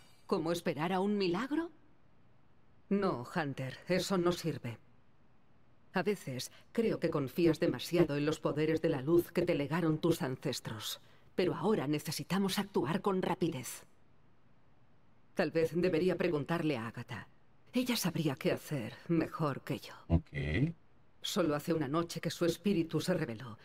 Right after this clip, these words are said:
Speaker 1: y ya ha hecho más por curar las heridas de este equipo que yo en seis meses.
Speaker 2: Ujú. La cosa está intensa, eh, chicos, está intenso.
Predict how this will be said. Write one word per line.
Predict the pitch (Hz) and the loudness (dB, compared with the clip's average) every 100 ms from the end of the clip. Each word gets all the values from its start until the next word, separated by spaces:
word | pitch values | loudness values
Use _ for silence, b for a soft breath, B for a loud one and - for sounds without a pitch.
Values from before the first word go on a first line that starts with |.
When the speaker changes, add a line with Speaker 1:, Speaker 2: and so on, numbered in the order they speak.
| b - | b -2
Speaker 1:
y | 233 | 0
ya | 240 | 0
ha | 247 | 0
hecho | 226 185 | 0 -2
más | 127 139 | -2 -4
por | - 175 | -2 0
curar | 170 160 170 | 0 0 0
las | 165 165 156 | 0 0 0
heridas | 175 175 139 | 2 2 2
de | 156 | 0
este | 165 165 - | 2 2 0
equipo | - 175 160 147 | 2 0 0 0
que | 156 | 0
yo | 160 202 | 0 2
en | 185 156 | 2 2
seis | - 196 196 - | 0 0 0 -2
meses. | 123 - - - - - - - - - 185 - - | -4 -4 -6 -8 -10 -16 -20 -20 -20 -18 -18 -16 4
Speaker 2:
Ujú. | 85 82 85 82 120 147 - - - - - - - - - - - - - - - - - - - - - - - - - - | 8 8 8 8 8 4 -6 -20 -20 -20 -20 -20 -20 -20 -20 -20 -20 -20 -20 -20 -20 -20 -20 -20 -20 -20 -20 -20 -20 -20 -6 4
La | 101 | 6
cosa | 107 120 | 8 8
está | 143 - 120 | 6 6 4
intensa, | 95 98 101 87 80 | 6 6 6 6 6
eh, | 92 | 6
chicos, | - 76 92 | 4 2 2
está | - | 8
intenso. | 85 85 82 87 71 | 8 8 6 4 2